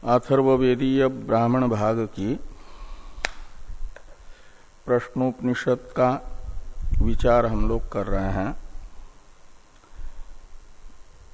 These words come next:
इस उपनिषद के प्रथम प्रश्न पर चर्चा हो रही है। प्रथम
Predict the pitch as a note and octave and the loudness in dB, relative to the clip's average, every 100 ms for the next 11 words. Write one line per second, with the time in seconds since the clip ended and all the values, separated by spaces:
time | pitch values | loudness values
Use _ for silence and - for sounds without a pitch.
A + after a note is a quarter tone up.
0 | - C3+ - - - - - - B2 A#2 | -2 -2 -2 -14 -10 -8 -8 -6 -4 0
1 | B2 B2 C3+ B2 - A#2 A#2 - A#2 A2+ | 0 2 2 2 0 0 0 -2 -2 0
2 | C#3+ D3 C#3 - - - - - A#2 A2+ | 0 0 -2 -8 -20 -20 -20 0 4 4
3 | - - A2 A#2 B2 C3 - G#2+ G#2 - | 2 -2 0 0 0 -2 -2 0 0 -2
4 | F#2+ G2+ E3 A3+ - - - - - A#2 | -2 0 -2 -6 -14 -20 -20 -18 -6 2
5 | B2+ B2 B2 A2 G#2 G2+ - - - - | 2 4 2 0 -2 -2 -4 -8 -10 -8
6 | - - - - - - - - - - | -6 -8 -10 -16 -18 -14 -12 -12 -12 -14
7 | - - - - - - - - - - | -16 -20 -20 -20 -20 -18 -20 -20 -20 -20
8 | - - - - - - - - - - | -20 -20 -20 -20 -20 -20 -20 -20 -20 -20
9 | - - - - - - - - - _ | -20 -20 -20 -20 -20 -20 -20 -20 -20 _
10 | _ _ - - - - - D3+ C3 D3+ | _ _ -20 -20 -20 -16 2 6 6 6
11 | C#3+ | 2